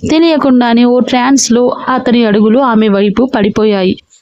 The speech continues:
సమీర్ కోసమే చుట్టూ చూస్తూ ముందుకు వస్తున్న ఆర్వికి సడన్ గా ఆమె ముందు రెండు కాళ్ళు ప్రత్యక్షమవడంతో ఉన్న చోటే ఆగిపోయింది ఆర్వి. కళ్ళతో చూడకపోయినా తన ఎదురుగా ఉన్నది ఎవరో ఆమె మనసు చెప్పేస్తుంటే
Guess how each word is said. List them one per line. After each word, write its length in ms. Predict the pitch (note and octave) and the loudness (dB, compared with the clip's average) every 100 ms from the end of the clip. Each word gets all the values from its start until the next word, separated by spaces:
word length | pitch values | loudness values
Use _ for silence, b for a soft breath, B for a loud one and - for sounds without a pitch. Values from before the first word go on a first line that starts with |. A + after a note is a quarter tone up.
| _ | _
సమీర్ 420 | - D#4+ E4 D#4+ | -4 0 2 2
కోసమే 420 | C#4+ D4 C#4+ C4+ C4+ | 0 0 2 2 2
చుట్టూ 400 | C4+ G3+ - C#4 | 0 -4 -2 0
చూస్తూ 360 | C#4+ C4 C#4 | 0 0 0
ముందుకు 380 | B3+ B3 B3 B3 | 2 2 2 0
వస్తున్న 320 | A#3+ - A#3 | 0 0 0
ఆర్వికి 520 | A3+ G#3+ A3 A#3 D4+ | 0 0 0 0 -2
సడన్ 460 | E4 - G#3 A#3 B3+ | -2 -2 0 2 2
గా 80 | B3 | 2
ఆమె 200 | A3+ A3+ | 2 2
ముందు 320 | G#3+ G#3+ A3+ | 2 2 2
రెండు 440 | G3 G3 G#3 E4 | 0 0 2 0
కాళ్ళు 340 | F#4+ D#4 C4+ C4 | 0 0 2 2
ప్రత్యక్షమవడంతో 1080 | B3+ A#3 A#3 A3+ A#3 A3 G#3 G3 F#3+ B3 A#3+ B B B - | 0 0 0 -2 0 0 0 0 0 0 -2 B B B 0
ఉన్న 260 | C#4 C#4+ C#4+ C4 | 2 2 2 0
చోటే 240 | A#3 C#4+ | 0 0
ఆగిపోయింది 800 | A#3 A3+ A#3 B3 A#3+ G#3+ G#3 C4+ | 0 0 0 0 0 2 2 2
ఆర్వి. 400 | A#3 G#3 G3+ G3+ B B B - | 2 2 0 0 B B B -4
కళ్ళతో 440 | E4 F4 D#4+ D4+ | 0 2 2 0
చూడకపోయినా 760 | C#4 C4 B3 B3+ B3 A3+ A3+ B3 | 0 0 0 0 -2 0 2 2
తన 240 | A3 C4+ C#4+ | 0 0 2
ఎదురుగా 560 | A3 E3+ G#3+ A#3+ C#4 | 2 2 2 2 2
ఉన్నది 340 | C4 B3 A#3 A3+ | 2 2 2 2
ఎవరో 320 | A3 G#3 A3 | 2 0 0
ఆమె 260 | A#3 G#3+ G3+ | 0 0 0
మనసు 340 | F#3 G#3 C4+ | 0 0 -2
చెప్పేస్తుంటే 840 | B3 A#3+ - A3 - G#3 G3 A#3+ | -2 -2 -2 -4 -2 -2 0 -2